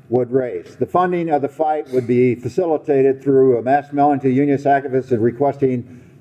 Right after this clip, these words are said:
economic assistance. There would be an adoptive plan, uh, family, a monthly check for families with the greatest needs being accommodated first.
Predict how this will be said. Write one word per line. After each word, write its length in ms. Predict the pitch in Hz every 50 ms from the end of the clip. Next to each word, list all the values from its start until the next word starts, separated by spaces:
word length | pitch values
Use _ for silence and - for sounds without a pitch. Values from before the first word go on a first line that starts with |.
| - - - -
economic 600 | 135 139 139 - 135 135 139 139 135 131 127 -
assistance. 640 | 127 113 - 139 131 113 - - 87 - - - - - - - _ _ _ - - - _ - - - - - - -
There 100 | 135 139
would 100 | 147 139
be 80 | 147
an 120 | 151 143 143
adoptive 480 | 139 139 156 160 156 - - 143 -
plan, 460 | - 143 156 156 147 139 120 101 98 -
uh, 140 | 127 123 117
family, 520 | - - 156 147 143 127 110 92 82 78 - - -
a 80 | 120 117
monthly 280 | 135 147 143 143 135
check 400 | 139 - 156 147 143 143 - -
for 100 | _ -
families 440 | - 143 139 139 139 139 131 123 127
with 120 | 131 107
the 60 | 110 107
greatest 360 | 107 131 131 123 117 - 123
needs 340 | 135 135 131 120 110 98 95
being 240 | 107 113 107 95
accommodated 500 | - 120 123 117 120 117 117 110 101 98
first. 400 | - - 139 113 95 87 - -